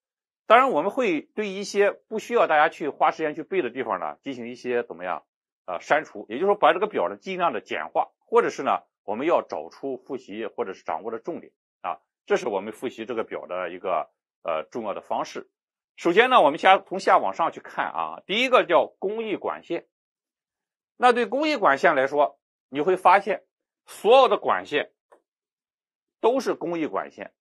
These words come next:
那你需要背吗？只要在背景中出现了，呃，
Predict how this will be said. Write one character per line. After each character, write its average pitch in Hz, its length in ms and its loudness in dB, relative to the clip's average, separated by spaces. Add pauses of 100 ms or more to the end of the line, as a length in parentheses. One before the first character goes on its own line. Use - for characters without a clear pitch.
(140)
那 123 120 -6
你 127 60 -12
需 - 180 -10
要 131 80 0
背 139 180 -6
吗？ 113 200 -8 (440)
只 - 100 -6
要 180 140 4
在 175 140 2
背 185 140 0
景 127 120 -6
中 147 140 -8
出 202 180 -6
现 175 160 0
了， 120 320 2
呃， 117 340 0